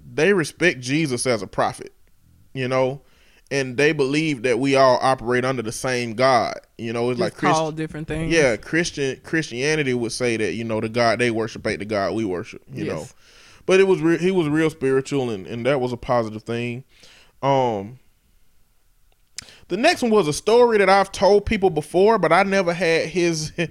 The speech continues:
Speaker 1: <laughs> his take on it. Um, my mama told me that the white people in the community that, that we had a house in before burnt down the house.
Speaker 2: Mm-hmm.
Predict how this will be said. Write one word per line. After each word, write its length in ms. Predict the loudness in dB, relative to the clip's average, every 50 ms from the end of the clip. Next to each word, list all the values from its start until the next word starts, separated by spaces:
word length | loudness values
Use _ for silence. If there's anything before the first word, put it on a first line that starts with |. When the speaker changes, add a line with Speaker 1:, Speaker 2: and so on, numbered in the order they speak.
| -8 -18
Speaker 1:
<laughs> 240 | -20 -20 -20 -20 _
his 220 | 2 2 2 2
take 320 | 2 0 2 2 2 4 4
on 220 | 4 4 4 2
it. 160 | 0 -2 -6 _ _ _ _ _ _ _ _ _ -20 _ _
Um, 720 | 4 6 6 6 6 4 4 2 0 -4 -6 -10 -16 -18 _ _ _ _ _ _ _ _ 0
my 140 | 2 2 2
mama 280 | 4 4 4 4 4 2
told 300 | 2 4 4 4 4 2
me 120 | 0 2 2
that 320 | 4 4 2 0 0 -2
the 80 | -2 2
white 280 | 4 4 4 4 2
people 300 | -2 -4 -4 -2 -2 -2
in 60 | -2 -2
the 60 | -4
community 560 | -6 -6 -8 -4 -4 -2 -2 -2 0 0 0 0
that, 320 | 0 -2 -2 -4 -6 _
that 220 | -4 -2 -2 -2
we 480 | -4 -4 -4 -2 -2 -4 -6 -6 -10 -14 -18 -20 _ _ _
had 340 | -16 -8 -4 -2 -2 0 -2
a 60 | -4
house 340 | -6 -4 -2 -2 -2 -2 -4
in 280 | -10 -8 -8 -8 -8
before 320 | -10 -12 -8 -4 -4 -4 -4
burnt 340 | -4 -4 -4 -4 -4 -4
down 220 | -4 -6 -6 -6 -6
the 40 | -4
house. 400 | -2 0 0 -2 -4 -8 -18 -20 _ -10
Speaker 2:
Mm-hmm. 320 | -8 -8 -6 -6 -8 -12